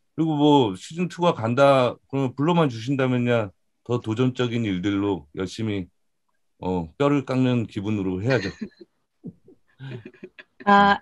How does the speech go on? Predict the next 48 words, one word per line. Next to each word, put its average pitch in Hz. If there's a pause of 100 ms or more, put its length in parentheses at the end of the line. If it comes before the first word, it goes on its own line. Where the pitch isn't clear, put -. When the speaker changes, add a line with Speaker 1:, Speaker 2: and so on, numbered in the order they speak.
Speaker 3:
personally, 330
as 233
for 226
what 208
I 208
thought 208
of 220
the 202
ending, 185
I 170
agreed 180
with 185
the -
ending 202
very 170
much. 165
I 208
almost 220
thought 214
that 190
it 170
was 175
the 180
only 220
possible 180
ending, 156 (340)
because 233
if 196
Ki-hoon 208
had 165
gotten 190
on 165
the 139
plane, 185
went 175
to 190
see 170
his 160
daughter, 160
and 151
lived 175
happily 156
after, 151
that's 277
a 185
fairy 175
tale, 131
right? 143